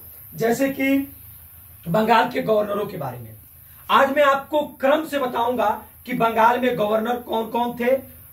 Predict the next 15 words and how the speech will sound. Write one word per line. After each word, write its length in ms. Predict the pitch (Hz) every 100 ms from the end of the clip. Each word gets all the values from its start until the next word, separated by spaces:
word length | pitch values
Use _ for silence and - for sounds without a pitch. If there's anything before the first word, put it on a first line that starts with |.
| - - 202
पहले 220 | 208 240
number 260 | 247 247
पे 60 | 247
कौन 320 | 240 240 240
थे, 100 | 254
दूसरे 540 | 254 - 147 190 254 240
number 220 | 247 247
पे 100 | 233
कौन 260 | 233 240 254
थे, 140 | 262
तीसरे 400 | - 254 254 254
number 160 | 196 143
पे 100 | 131
कौन 180 | 135
थे। 140 | -